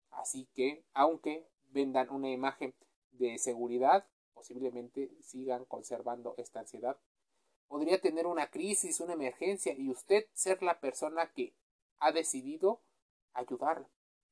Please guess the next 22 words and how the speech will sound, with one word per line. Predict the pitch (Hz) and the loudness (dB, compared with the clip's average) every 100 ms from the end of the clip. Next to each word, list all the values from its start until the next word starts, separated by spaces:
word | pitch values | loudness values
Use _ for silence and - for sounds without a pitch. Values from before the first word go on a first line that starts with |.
| _ | _
Ten | - 139 | -12 -4
cuidado, | 143 156 147 139 _ _ | 6 6 6 0 _ _
ponte | 151 147 165 | -6 2 2
límites | 151 156 147 139 | 2 -2 -4 -4
a | 123 | -4
ti | - 143 | -4 -4
mismo. | 160 151 127 _ _ - | -6 -8 -12 _ _ 0
El | 135 | 2
objetivo | - 139 175 185 | 2 0 4 6
es | 185 | 6
atraer | 160 139 139 139 | 4 4 2 4
tu | |
atención | 165 123 123 156 151 | 2 2 -6 -6 -6
de | 131 | 2
forma, | 143 156 156 156 - _ _ - | 2 4 4 2 0 _ _ -8
eh, | 120 117 117 120 | -6 -4 -4 6
drástica, | 156 165 - - 175 | 6 6 2 -2 0
haciendo | 135 135 147 147 170 | 2 0 0 -4 -2
que | 151 | -2
te | 127 | -4
preocupes | 123 123 - 143 165 160 _ - | -2 -4 -4 -2 0 0 _ 2
por | 165 170 | 4 4